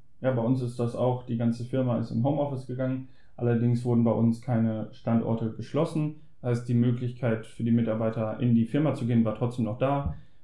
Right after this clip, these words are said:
Äh, weil auch tatsächlich, obwohl ich in einem, äh, relativ großen,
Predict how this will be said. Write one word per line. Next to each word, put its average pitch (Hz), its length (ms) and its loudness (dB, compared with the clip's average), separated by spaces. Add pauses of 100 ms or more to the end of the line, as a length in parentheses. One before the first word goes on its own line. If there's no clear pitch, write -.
Äh, 123 160 2
weil 123 180 6
auch 120 160 2
tatsächlich, 135 680 0
obwohl 120 540 2
ich 113 180 -6
in 117 140 4
einem, 110 420 0
äh, 117 80 -4
relativ 117 680 -2
großen, 117 520 0